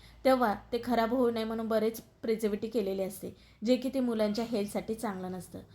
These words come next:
पण आज आपण ह्याचाच विचार करून कुठलाही कलर न वापरता, प्रिझर्वेटिव्ह न करता घरच्या पद्धतीत कसं हे टॅमॅटो सॉस करता येईल आणि अगदी वर्षभर कसा टिकवता येईल हे पाहणार आहोत.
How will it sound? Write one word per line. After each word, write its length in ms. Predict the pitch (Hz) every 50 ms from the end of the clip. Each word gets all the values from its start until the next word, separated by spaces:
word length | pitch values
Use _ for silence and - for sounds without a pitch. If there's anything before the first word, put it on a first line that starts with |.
| - - - - -
पण 120 | - 233 226
आज 180 | 214 214 202
आपण 240 | 220 196 - 202 202
ह्याचाच 420 | 214 208 220 202 - 220 220 214 233
विचार 340 | 214 208 - - 202 196
करून 320 | 196 202 202 185 175 185 196 - - - - - - - - -
कुठलाही 360 | 285 - - 269 269 277 294
कलर 320 | 285 - 262 247 247 240
न 120 | 233 247 247
वापरता, 460 | 240 220 233 233 208 202 - 214 214
प्रिझर्वेटिव्ह 580 | 208 - 220 214 208 226 214 214 208 226 220
न 120 | 214 226 254
करता 400 | 247 - 240 202 185 - 190 190 - - -
घरच्या 340 | - 220 214 208 208 - 240
पद्धतीत 400 | 233 240 214 214 220 214 220 233 226 - -
कसं 260 | - 247 220 233 285 262
हे 140 | 254 269
टॅमॅटो 360 | 247 247 233 214 214 208 226 220
सॉस 260 | 214 - 214 208 208
करता 300 | - - 202 202 - 202
येईल 120 | 185 180 - - _
आणि 140 | - 196 202 202
अगदी 240 | 202 202 175 214
वर्षभर 440 | 220 214 208 208 208 - 233 220 220
कसा 240 | 214 - 214 214 220
टिकवता 420 | 208 214 208 208 214 202 202 - 190
येईल 140 | 190 214 -
हे 180 | 208 202 196 202
पाहणार 360 | 202 - 202 185 175 175 180 175
आहोत. 240 | 170 175 180 180